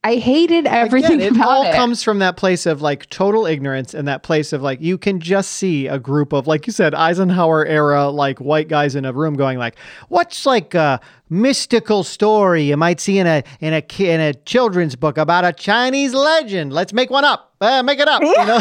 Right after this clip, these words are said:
Speaker 2: <laughs> like, it's just very, yeah,
Speaker 1: But the thing is,
Speaker 2: stereotypical.
Speaker 1: there are real Chinese legends.
Speaker 2: Right.
Speaker 1: Like,
Speaker 2: Yeah.
Speaker 1: crack a
Speaker 2: Steal one of
Speaker 1: fucking
Speaker 2: those.
Speaker 1: book. You could actually have based
Speaker 3: They
Speaker 1: this
Speaker 3: could've
Speaker 1: on something
Speaker 2: Yeah.
Speaker 1: real.
Speaker 2: Yeah. You stole this whole thing from the Karate Kid. Steal that from the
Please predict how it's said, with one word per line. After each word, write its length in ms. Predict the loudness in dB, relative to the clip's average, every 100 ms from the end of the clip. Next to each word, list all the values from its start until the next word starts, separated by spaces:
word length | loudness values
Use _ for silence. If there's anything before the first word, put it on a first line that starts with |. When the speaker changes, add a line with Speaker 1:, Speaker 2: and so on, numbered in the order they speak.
| 0
Speaker 2:
<laughs> 60 |
like, 260 | 0 -2 -4 -18 -10 -2
it's 260 | -2 -2
just 260 | -4 -4 -4
very, 520 | -2 0 2 2 0 -2 -14 _ -10 -6
yeah, 240 | 0 2 2
Speaker 1:
But 100 | 2
the 100 | 2
thing 180 | 2 2
is, 320 | 2 2 0
Speaker 2:
stereotypical. 120 | -2 2
Speaker 1:
there 220 | 2 2
are 260 | 2 2 2
real 360 | 0 2 2 0
Chinese 600 | 2 2 4 4 2 2
legends. 560 | 2 4 2 2 -2 -6
Speaker 2:
Right. 60 |
Speaker 1:
Like, 60 | -6
Speaker 2:
Yeah. 220 | 0 0
Speaker 1:
crack 340 | 0 -2 -4 -6
a 80 | -4
Speaker 2:
Steal 160 | 2 2
one 140 | 2
of 40 | 2
Speaker 1:
fucking 60 | 2
Speaker 2:
those. 120 | 2 2
Speaker 1:
book. 440 | 2 2 0 -6 -4
You 320 | 0 0 0
could 280 | -2 0 0 0
actually 520 | -2 -2 0 2 2
have 220 | 2 0
based 300 | 2 0 2
Speaker 3:
They 100 | 0
Speaker 1:
this 160 | 2 2
Speaker 3:
could've 80 | 2
Speaker 1:
on 160 | 2 0
something 420 | 2 0 2 2
Speaker 2:
Yeah. 160 | 0 0
Speaker 1:
real. 240 | 0 2
Speaker 2:
Yeah. 140 | 2 2
You 100 | 0
stole 320 | 0 0 0
this 240 | 2 -2 2
whole 180 | 0
thing 240 | 2 0 0
from 140 | 0
the 80 | -2
Karate 420 | 0 2 2 0 0
Kid. 360 | 0 0 -2 -10
Steal 320 | -4 0 2
that 240 | 2 0
from 180 | 0 -2
the 120 | 0